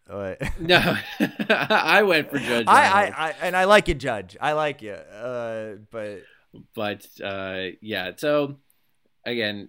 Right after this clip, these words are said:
Speaker 2: w-, not one I'm nostalgic for, but, uh, you know, if other people are, I'm curious if, you know, if you watch it with, if you try to take off those rose-colored glasses, uh, you know, if, if you see it for the faults that it has.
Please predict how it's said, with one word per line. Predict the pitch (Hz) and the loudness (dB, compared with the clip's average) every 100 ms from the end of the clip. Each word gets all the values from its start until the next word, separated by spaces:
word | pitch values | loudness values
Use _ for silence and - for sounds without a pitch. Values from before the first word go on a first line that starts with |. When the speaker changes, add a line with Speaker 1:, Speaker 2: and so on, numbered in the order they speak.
| - | -14
Speaker 2:
w-, | 120 - | -14 -14
not | 135 147 156 | -8 -6 -4
one | 160 147 | -4 -2
I'm | 147 | -2
nostalgic | 147 143 143 139 135 - | -4 -4 -2 -2 -4 -10
for, | 135 131 127 | -6 -4 -4
but, | 107 110 104 104 - | -6 -6 -6 -8 -8
uh, | 107 104 | -6 -6
you | 107 104 | -6 -10
know, | |
if | 101 | -8
other | 110 107 | -10 -10
people | - 104 - 101 | -14 -16 -12 -8
are, | 101 90 | -6 -8
I'm | 104 | -10
curious | - 110 104 101 98 - | -10 -8 -6 -8 -10 -14
if, | - 98 101 - - | -8 -8 -10 -20 -18
you | 107 | -14
know, | |
if | 95 | -12
you | 101 | -12
watch | 104 107 107 - | -8 -6 -6 -8
it | 107 104 | -10 -10
with, | 101 95 _ 113 | -12 -12 _ -16
if | 107 | -14
you | |
try | 101 143 | -6 -4
to | 123 - _ | -4 -10 _
take | - 151 139 | -10 -8 -6
off | 123 - | -8 -8
those | 117 104 | -8 -8
rose-colored | 113 120 113 - 113 98 | -8 -10 -10 -10 -12 -10
glasses, | 104 104 101 98 92 92 _ _ _ _ _ _ _ 85 | -8 -8 -8 -12 -14 -16 _ _ _ _ _ _ _ -16
uh, | 87 87 82 | -12 -12 -12
you | - 92 | -12 -12
know, | - | -10
if, | 104 - | -14 -12
if | 104 101 | -16 -14
you | 98 | -14
see | - 107 104 | -12 -8 -6
it | 98 _ - | -8 _ -16
for | 104 98 | -12 -12
the | 92 | -14
faults | - 101 92 | -12 -12 -12
that | 95 | -18
it | - 101 | -18 -18
has. | 90 - - | -18 -18 -20